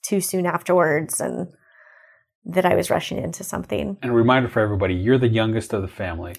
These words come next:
Speaker 1: I am.
Speaker 2: And you're the only girl.
Speaker 1: Yes.
Speaker 2: And so not only was your mom losing her only daughter, but the youngest,
Speaker 1: Yeah.
Speaker 2: or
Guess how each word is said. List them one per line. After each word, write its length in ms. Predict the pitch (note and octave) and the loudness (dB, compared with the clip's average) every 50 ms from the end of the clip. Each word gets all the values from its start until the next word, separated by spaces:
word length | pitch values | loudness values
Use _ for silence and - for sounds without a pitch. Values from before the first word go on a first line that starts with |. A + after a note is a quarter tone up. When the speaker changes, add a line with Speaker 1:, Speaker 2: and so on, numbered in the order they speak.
| _ - | _ 0
Speaker 1:
I 120 | G3 G3+ | 2 4
am. 220 | G#3+ A3 G3+ F#3+ F#3+ | 4 4 2 0 0
Speaker 2:
And 180 | F#3+ G2+ G2+ G2 | -2 -4 -2 0
you're 260 | G#2 A2 A2+ A#2 A2+ G#2 G2+ G2 - _ - | 2 4 4 4 4 2 -2 -6 -8 _ -14
the 140 | G#2+ G#2 - - | -12 -12 -6 -2
only 480 | A2+ A#2+ A#2+ B2 B2 A#2+ A2+ G2+ - _ - | 2 4 4 4 4 4 2 0 -4 _ 0
girl. 520 | - A2+ G2+ F#2 F2 F#2 G2 G2 - _ _ _ _ _ _ | 2 4 4 4 4 0 -2 -6 -8 _ _ _ _ _ _
Speaker 1:
Yes. 460 | - F#3 F3 D#3+ F3 - - - - - _ _ _ - | 2 4 4 4 4 0 -8 -14 -16 -20 _ _ _ -8
Speaker 2:
And 180 | G#2+ G#2 F#2+ - | -6 -6 -6 -6
so 580 | - - A2+ G2+ F#2+ F#2 F#2+ F#2 F2+ - - _ _ _ _ _ _ _ _ _ _ _ _ _ _ _ _ _ _ _ _ _ _ _ _ _ _ _ _ _ - | -6 -2 2 2 4 4 2 0 -2 -4 -8 _ _ _ _ _ _ _ _ _ _ _ _ _ _ _ _ _ _ _ _ _ _ _ _ _ _ _ _ _ -2
not 120 | A#2+ A#2+ B2 | 2 4 4
only 420 | B2 A#2+ A#2 A#2 A2 G#2+ G2+ G2 - | 6 4 4 4 4 2 0 -2 -2
was 200 | - A2+ G#2+ G2+ | 0 0 0 2
your 80 | G2+ F#2+ | 0 0
mom 420 | G#2 A2+ A2+ A2+ A2+ A2+ A2+ A2 G2+ | 2 4 4 4 4 2 0 0 0
losing 300 | A2 G#2+ G2 G2+ G2+ F#2 | 2 2 2 0 -2 -2
her 140 | F#2+ - | -2 -2
only 260 | - F#2 G#2 G#2 G2+ F#2+ | -2 0 0 0 0 0
daughter, 400 | F#2+ A#2 A2 G#2+ G#2+ G#2+ G#2+ G2+ | 0 2 4 4 2 2 -2 -6
but 300 | - - G2 - - - | -8 -10 -12 -12 -10 -6
the 80 | F#2 F2+ | -4 0
youngest, 640 | F#2+ A2+ G#2+ A2 A2 A#2 B2+ C#3+ - - - _ _ _ _ _ - | 2 2 2 4 4 2 2 0 -2 -6 -20 _ _ _ _ _ 0
Speaker 1:
Yeah. 180 | F3 E3+ E3 - | 2 2 2 2
Speaker 2:
or 240 | - G2+ G#2+ G2+ F#2+ | 0 -2 -4 -4 -6